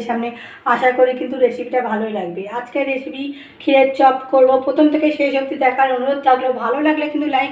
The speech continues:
কমেন্ট, শেয়ার করতে ভুলবেন না। ভিডিও নিচে দেখুন একটা লাল বোতাম আছে, সেটা ক্লিক করে রাখুন। সবার প্রথমে নতুন ভিডিওর আপডেট পাওয়ার জন্য বন্ধুদের বলছি আমার পাশে থাকুন, সাপোর্ট করুন আমাকে।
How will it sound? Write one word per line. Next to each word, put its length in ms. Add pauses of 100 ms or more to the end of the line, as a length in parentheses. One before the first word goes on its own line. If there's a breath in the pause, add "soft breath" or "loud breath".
কমেন্ট, 280
শেয়ার 180 (100)
করতে 260
ভুলবেন 360
না। 60 (420 loud breath)
ভিডিও 300
নিচে 160 (100)
দেখুন 280
একটা 140
লাল 240 (100)
বোতাম 360
আছে, 240
সেটা 240
ক্লিক 220 (100)
করে 180
রাখুন। 200 (360 loud breath)
সবার 280 (100)
প্রথমে 280 (140)
নতুন 300
ভিডিওর 320
আপডেট 320
পাওয়ার 260
জন্য 140 (480 loud breath)
বন্ধুদের 420
বলছি 200
আমার 260
পাশে 220 (120)
থাকুন, 220 (140)
সাপোর্ট 300 (100)
করুন 260
আমাকে। 240